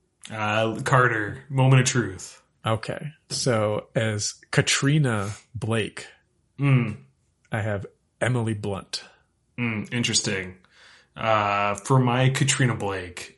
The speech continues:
Speaker 1: I have Keke Palmer, 'cause I'm a huge fan. I think
Speaker 2: Okay.
Speaker 1: she'd fucking slay the role.
Speaker 2: It's an interesting choice, 'cause I feel like she's got a lot of personality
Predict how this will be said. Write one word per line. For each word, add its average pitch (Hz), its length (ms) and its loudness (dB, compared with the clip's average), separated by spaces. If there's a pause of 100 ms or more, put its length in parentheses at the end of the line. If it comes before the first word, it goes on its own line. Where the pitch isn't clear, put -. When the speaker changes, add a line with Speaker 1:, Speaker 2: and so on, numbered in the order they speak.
Speaker 1:
I 107 80 -6
have 101 300 -4
Keke 113 340 0
Palmer, 101 560 -2
'cause - 140 -2
I'm 135 80 6
a 127 40 8
huge 135 260 2
fan. 131 500 2 (680)
I - 60 2
think 123 100 6
Speaker 2:
Okay. 123 200 2
Speaker 1:
she'd 139 180 -2
fucking 107 440 -2
slay 110 300 0
the 107 100 2
role. 123 540 0 (460)
Speaker 2:
It's - 100 2
an 156 80 4
interesting 214 540 8
choice, 156 380 8
'cause 123 140 2
I 120 80 4
feel 139 300 4
like 120 400 2 (260)
she's - 220 -2
got 139 120 8
a 120 60 4
lot 135 380 8
of 131 240 2
personality 113 1040 2